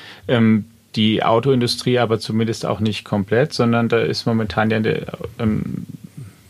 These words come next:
man, man verhandelt, wenn ich es ja richtig sehe, weiterhin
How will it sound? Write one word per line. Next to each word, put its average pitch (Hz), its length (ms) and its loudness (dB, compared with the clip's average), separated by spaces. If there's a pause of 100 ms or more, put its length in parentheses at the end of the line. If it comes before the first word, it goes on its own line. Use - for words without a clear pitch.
(440)
man, 110 280 -2
man - 220 -4 (240)
verhandelt, 107 480 0
wenn 98 140 2
ich 95 100 0
es 95 120 -6
ja 98 100 2
richtig 101 360 -4
sehe, 107 360 2
weiterhin 110 720 2